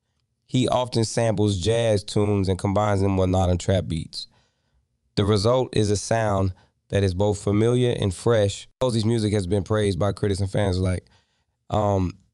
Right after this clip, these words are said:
he has been called the future of music and the next big thing. He has also been compared to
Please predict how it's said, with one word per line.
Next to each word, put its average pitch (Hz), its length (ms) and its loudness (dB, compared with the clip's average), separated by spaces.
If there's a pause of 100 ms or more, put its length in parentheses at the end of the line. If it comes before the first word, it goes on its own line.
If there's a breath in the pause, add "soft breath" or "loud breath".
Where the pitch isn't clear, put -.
(140)
he 120 180 0
has 113 120 0
been 104 120 0
called 117 280 -2
the 101 60 0
future 113 360 -2
of 101 60 0
music 107 460 -2 (720)
and 107 160 2
the 101 40 2
next 104 260 -2
big 101 240 0
thing. 90 280 -4 (480)
He 110 160 0
has 110 160 0
also 117 340 0
been 104 200 0
compared 101 520 0
to 95 420 0